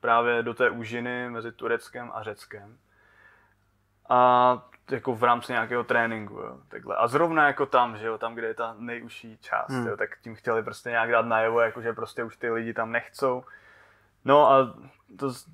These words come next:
Speaker 1: vlastně tím jako s-, tam jakoby stříleli, nebo těm mým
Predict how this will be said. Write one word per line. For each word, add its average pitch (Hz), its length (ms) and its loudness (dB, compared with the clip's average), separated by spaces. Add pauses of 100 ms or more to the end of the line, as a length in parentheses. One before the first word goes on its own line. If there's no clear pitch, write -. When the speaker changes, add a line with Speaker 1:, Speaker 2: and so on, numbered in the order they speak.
Speaker 1:
vlastně 131 680 4 (140)
tím 127 280 -4
jako 123 220 -4
s-, - 140 -16 (160)
tam 123 300 0
jakoby 120 340 -4
stříleli, 117 640 -2 (920)
nebo 104 220 -8 (320)
těm 110 260 -8 (140)
mým 113 320 -10